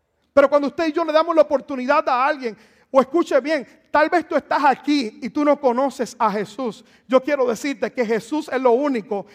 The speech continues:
que puede darte vida eterna. Y hoy te predico el evangelio en esta mañana. Y si tú crees en Jesucristo, salvación va a venir a tu vida, salvación va a venir a tu casa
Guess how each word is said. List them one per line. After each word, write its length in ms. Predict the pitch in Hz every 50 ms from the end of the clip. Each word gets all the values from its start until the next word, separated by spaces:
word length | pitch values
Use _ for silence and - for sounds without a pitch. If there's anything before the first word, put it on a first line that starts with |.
| - - -
que 120 | 277 240
puede 300 | 240 233 254 254 254 247
darte 380 | 226 247 254 254 247 - 240 208
vida 320 | 190 226 269 277 269 247
eterna. 520 | 208 - - 262 254 240 233 208 185 190 185 - - - -
Y 100 | - 233
hoy 140 | 285 302 285
te 180 | - 302 269
predico 540 | 269 - 277 262 226 233 294 302 294 302 302 277
el 60 | 269
evangelio 800 | 269 262 247 226 233 208 185 311 311 294 294 285 277 269 269 269
en 200 | 269 254 226 233
esta 260 | 269 285 285 - 294
mañana. 540 | 262 247 233 220 226 269 285 285 262 226 - - - - _
Y 120 | - 277 233
si 160 | - 302 277
tú 200 | - 311 285 -
crees 260 | 302 294 320 320 320
en 160 | 302 285 262
Jesucristo, 800 | 285 294 - - 277 - - 277 311 302 233 - - 240 202 - - - _
salvación 760 | - - - 269 269 247 233 254 214 - - 285 285 294 285 262
va 100 | 277 269
a 100 | 269 262
venir 180 | 254 269 269 269
a 60 | 254
tu 160 | 254 254 208
vida, 340 | 214 254 269 247 220 185 - - - _
salvación 720 | - - 285 254 254 262 269 247 - - 285 294 285 277
va 60 | 285 269
a 100 | 262 254
venir 160 | 262 262 285
a 100 | 254 -
tu 140 | - 240 -
casa 440 | - 269 269 254 - 262 208 185